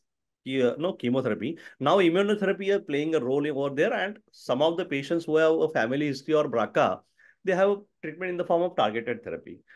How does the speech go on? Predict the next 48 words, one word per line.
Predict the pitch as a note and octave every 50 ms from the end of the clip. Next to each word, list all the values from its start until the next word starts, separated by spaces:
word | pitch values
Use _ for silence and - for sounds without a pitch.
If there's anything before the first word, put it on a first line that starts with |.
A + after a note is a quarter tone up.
| _ _
So | _ - F3
when | D#3+ D#3 E3 F3+
you | G3 G#3+ A3+
talk | A3 G#3+ F3+ -
about | G3+ G3 G#3 G#3+ G#3+
the | A3 G#3
stage | - - D#3+ E3+ E3
four | - E3+ F3 F3
cancer, | - F3 D#3 C#3+ C#3 D3 D3+ D#3 - - _ _ _ _ _ _ _ _ _
this | C3+ B2+ D#3 F3 F3
treatment | - D#3+ C3 - D#3 F3 F3+ E3 E3 _ _ _
can | - C#3+ D#3 E3
be | F3
utilized | E3 C#3+ - D#3 D3+ D#3 D3+ D#3+
in | D#3+ D3+
combination. | D3 B2 B2 C3 C#3 C3+ C#3 C#3 C#3 - E3+ F3+ - _ _ _ _ _ _ _ _ _ _ _ _ _ A#2+
Those | C#3+ F#3 G#3 G#3
patients | G#3 G3+ F3+ F3 - G#3 G#3 G3+ - - - _ _ _ _ _ _
who | - D3+ F3
are | F3+ E3
subjected | - C#3 B2 C3 E3+ E3+ - F#3+ F3+ -
to | F#3+
surgery, | E3+ - C#3+ C#3 C#3 D#3+ F3 F3+ F3+
radiation, | E3+ E3+ E3 E3 E3+ E3 F3+ E3+
and | E3+ E3+
when | E3 D#3+ D#3+
the | E3
tumor | D#3 D3 C#3+ C#3 D3+ D#3+ D#3+
is | D#3+ -
labeled | D#3+ D3 C3 B2 C3 D3 D3+ E3
as | E3
a | E3+ E3
cure | - - A#2+ C#3 D3+ D#3 D3+
after | C3 - - D#3
chemotherapy, | D3+ _ C#3 C3+ C#3 C3+ C#3+ C#3+ B2+ A#2 A#2 B2+ B2+ - _ - _ _ -
yes, | A#2+ D#3+ F3+ F3
there | - C3 C#3 D3+
are | E3 F3 F3
no, | F3 G3 G#3+ G#3+ - - C#3
uh, | C3+ B2+ A#2+ A2+ A2+ G2+ F#2+ G2+
these | A#2 D#3+ D#3+ - -
treatment, | - B2+ B2 C3 D3+ C3+ A2 G2+
these | A#2+ C3 B2
newer | A#2+ A#2+ B2+ D3+ D#3+
treatments | D#3 C#3+ C3+ D3 D#3+ D#3 D3+
are | E3 D#3+
being | C#3+ C#3 C#3 D3+ D#3+
utilized | C#3+ A#2+ B2 C#3+ D3+ D3+ C3+ A2 G2 F#2 - -